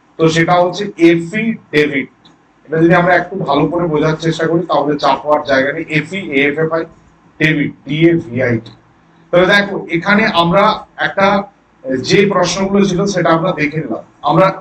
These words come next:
এরপরে চলে আসি পরের পার্টে। কি প্রশ্ন আমাদের জন্য অপেক্ষা করছে? দেখো কি বলছে, meaning of to cry wolf। Cry wolf কথাটার মানে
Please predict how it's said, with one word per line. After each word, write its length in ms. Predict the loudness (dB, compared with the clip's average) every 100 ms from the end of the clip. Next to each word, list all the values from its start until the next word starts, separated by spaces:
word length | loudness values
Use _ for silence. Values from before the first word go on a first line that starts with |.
| -2
এরপরে 300 | -2 0 0 0
চলে 140 | 0 0
আসি 140 | -2 -6 0
পরের 260 | 2 2 0
পার্টে। 220 | -4 -8 -20 _ _ _ -6
কি 80 | -2 2
প্রশ্ন 240 | 2 2 0
আমাদের 220 | 2 4 4
জন্য 140 | 4 2 2
অপেক্ষা 260 | -2 -10 -14
করছে? 260 | -18 -20 -20 _ _ _ _ 0
দেখো 240 | 0 0 -4 -4
কি 80 | 0 2
বলছে, 240 | 2 2 -2 -2 _ _ _ _ _ -2
meaning 220 | 0 4 4
of 60 | 2
to 80 | -6 -6 -4
cry 280 | 0 2 0 -4
wolf। 180 | -8 -8 -14 _ _ _ _
Cry 220 | 0 0 0
wolf 160 | -2 -6 -4
কথাটার 300 | -2 0 -2
মানে 120 | 0